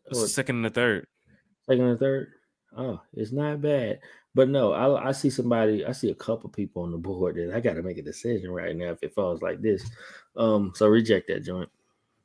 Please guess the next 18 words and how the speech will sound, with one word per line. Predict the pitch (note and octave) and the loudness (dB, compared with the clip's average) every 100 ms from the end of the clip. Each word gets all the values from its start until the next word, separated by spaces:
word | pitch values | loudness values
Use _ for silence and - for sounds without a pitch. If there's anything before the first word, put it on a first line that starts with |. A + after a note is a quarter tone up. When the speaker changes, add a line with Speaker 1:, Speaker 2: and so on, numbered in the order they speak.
| _ _ _ _ _ _ - - | _ _ _ _ _ _ -20 0
Speaker 2:
I | B2 E3 | 6 8
Speaker 1:
I | |
Speaker 2:
got | - | 8
a | |
Speaker 1:
went | E3+ | 6
Speaker 2:
decision | - B2+ | 4 8
Speaker 1:
guard | B2 C#3+ | 8 8
Speaker 2:
right | C3+ | 6
Speaker 1:
with | B2 | 0
my | A2+ B2 C3 | 2 2 2
pick | C#3+ C3+ | 0 0
in | C3 | -2
the | |
second | A#2+ C3+ C3 | 2 0 0
round, | B2 C3 A#2+ | 0 2 2
looking | A#2 A#2+ A2+ | 0 0 -2
at | A2+ A2 - | 0 0 -4
the | G#2+ A2 G#2 G2 | -6 -4 -4 -6